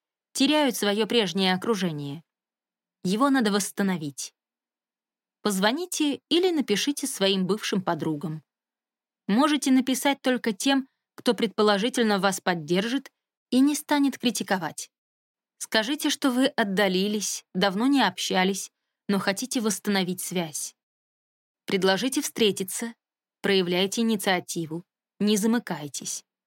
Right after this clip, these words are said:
Постарайтесь избежать того самого плача Ярославны с любимой подруженькой.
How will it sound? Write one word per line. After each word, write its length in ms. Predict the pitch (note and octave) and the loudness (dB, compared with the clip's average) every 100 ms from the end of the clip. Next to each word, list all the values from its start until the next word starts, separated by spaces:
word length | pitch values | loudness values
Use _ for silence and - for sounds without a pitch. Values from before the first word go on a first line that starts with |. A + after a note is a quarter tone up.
| _ _ _ _ _ | _ _ _ _ _
Постарайтесь 640 | G#3 F#3+ D4 E4+ - D#4 D4+ | -6 0 2 2 2 2 2
избежать 480 | B3 B3 A#3 C#4 | 2 2 2 0
того 240 | - A3+ A3+ | 0 0 0
самого 420 | - A#3+ A3 G#3+ | 0 0 2 0
плача 340 | G#3+ A#3 - | 2 0 2
Ярославны 760 | G#3 G3 F#3+ - C4+ D4 B3+ B3+ - _ | 0 2 0 0 0 2 2 0 -2 _
с 120 | - B3 | -6 0
любимой 400 | B3+ G3+ G3+ F#3 | 2 2 0 2
подруженькой. 760 | A3 F#3 D#3+ D3+ D3 - E3+ | 0 -2 -4 -6 -10 -12 -18